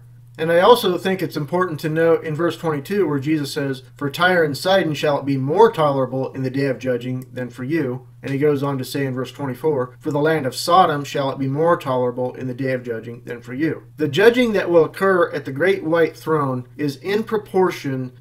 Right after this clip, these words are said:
to the acts that are done. It's not gonna be a one-size-fits-all. God is gonna judge based on truth, based on what the people actually did,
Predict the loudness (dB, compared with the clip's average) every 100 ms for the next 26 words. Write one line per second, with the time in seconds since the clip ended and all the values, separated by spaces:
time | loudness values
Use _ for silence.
0 | -8 0 2 2 -2 -4 0 -2 -4 -6
1 | -6 -4 -4 -6 -8 -14 -10 -2 0 2
2 | 4 4 4 2 0 0 2 4 4 0
3 | -6 -4 -4 -4 -4 -8 -16 -4 2 4
4 | 4 0 -4 -2 0 2 0 0 -2 -2
5 | -4 -8 2 4 4 2 -10 -4 -4 -2
6 | -2 -2 -6 -6 -6 -4 -4 -4 -4 -8
7 | -2 0 0 -4